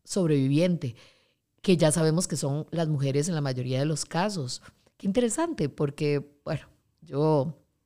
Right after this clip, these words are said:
la profesora dice con mucho respeto, yo todavía tengo mi licencia de, como estudiante, cuestionármelo todo, porque para eso es,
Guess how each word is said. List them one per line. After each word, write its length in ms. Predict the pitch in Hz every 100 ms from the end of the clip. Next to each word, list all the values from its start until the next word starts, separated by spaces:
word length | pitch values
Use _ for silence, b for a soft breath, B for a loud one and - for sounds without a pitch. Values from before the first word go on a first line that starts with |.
| _ _ _
la 100 | 156
profesora 380 | 151 147 147 147
dice 200 | 180 180
con 100 | 165
mucho 220 | 147 185
respeto, 420 | 160 131 127 104
yo 160 | 120 165
todavía 320 | 190 175 170
tengo 340 | 170 165 170 147
mi 240 | 139 139
licencia 500 | 135 139 143 156 156
de, 160 | 143 -
como 180 | 127 131
estudiante, 480 | - 135 127 139
cuestionármelo 640 | 175 160 151 135 147 180 170
todo, 240 | 170 190
porque 240 | 180 147
para 180 | 143 123
eso 220 | 120 135
es, 260 | 139 139